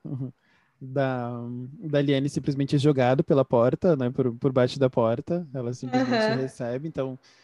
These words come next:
Speaker 1: demonstra que tem um tipo de preocupação com essa relação, né? De transparecer enquanto algo amigável, mas também fica nessa coisa de,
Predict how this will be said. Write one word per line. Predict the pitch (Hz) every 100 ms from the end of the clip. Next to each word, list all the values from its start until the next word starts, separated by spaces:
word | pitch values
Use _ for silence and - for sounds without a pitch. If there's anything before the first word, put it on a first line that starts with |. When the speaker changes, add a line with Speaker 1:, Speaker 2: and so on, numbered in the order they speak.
| _ _ _ _
Speaker 1:
demonstra | 151 151 143 147 180 175 165
que | 165
tem | - 147 165
um | 185
tipo | - 160 -
de | 151 156
preocupação | 156 151 - 147 143 143 - 131 151
com | -
essa | 180 151
relação, | 143 127 131 - 123 120 165 196
né? | 151 120 120
De | 131 131 117 113
transparecer | 131 139 - 131 127 135 - 127 123
enquanto | 131 - 131 127 - 123
algo | 120 123 123 120 123 _ _ _ _ _ _ _ _ _
amigável, | 139 143 127 135 151 214 208
mas | 175 151
também | - 143 131
fica | 151 143 - 135
nessa | 135 - 131
coisa | - 123 123 123
de, | 123 120 117 113 113 113